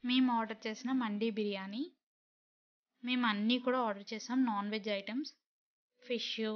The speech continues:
చికెన్, జ్యూసీ మటన్, ఇలా రకరకాల చికెన్ ఐటమ్స్ అన్నీ కూడా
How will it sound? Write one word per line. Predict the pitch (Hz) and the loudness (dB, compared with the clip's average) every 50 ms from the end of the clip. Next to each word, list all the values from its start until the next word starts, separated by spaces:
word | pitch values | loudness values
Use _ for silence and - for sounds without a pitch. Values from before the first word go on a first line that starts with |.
| 220 220 _ - - | -6 -8 _ -10 -6
చికెన్, | - 233 226 - 220 214 208 208 214 220 _ _ _ _ _ _ _ _ _ _ - 226 | -6 -6 -2 -2 -2 0 0 -2 -6 -8 _ _ _ _ _ _ _ _ _ _ -18 -12
జ్యూసీ | 190 220 226 226 220 - - 240 233 | -6 -4 -4 -4 -4 -2 -2 -2 0
మటన్, | 220 220 214 202 - 208 208 214 220 220 _ _ _ _ _ _ _ _ _ _ _ _ _ _ _ _ _ _ _ _ _ _ _ _ _ - | 0 -2 -4 -4 -6 -6 -6 -6 -10 -12 _ _ _ _ _ _ _ _ _ _ _ _ _ _ _ _ _ _ _ _ _ _ _ _ _ -10
ఇలా | 254 240 240 247 | -6 -2 0 0
రకరకాల | 240 240 226 233 220 214 214 - 220 226 | 0 -2 -4 -4 -6 -6 -4 -4 -4 -4
చికెన్ | 247 240 - 233 - - 233 220 | -4 -6 -8 -10 -8 -8 -6 -6
ఐటమ్స్ | 226 220 220 214 220 214 214 214 226 - - _ _ _ _ _ _ _ _ _ _ _ _ _ _ _ _ _ - - | -4 -6 -6 -6 -8 -8 -6 -6 -8 -10 -14 _ _ _ _ _ _ _ _ _ _ _ _ _ _ _ _ _ -10 -6
అన్నీ | 240 226 226 226 240 240 | -2 2 2 2 2 2
కూడా | 247 254 233 240 | 2 2 2 2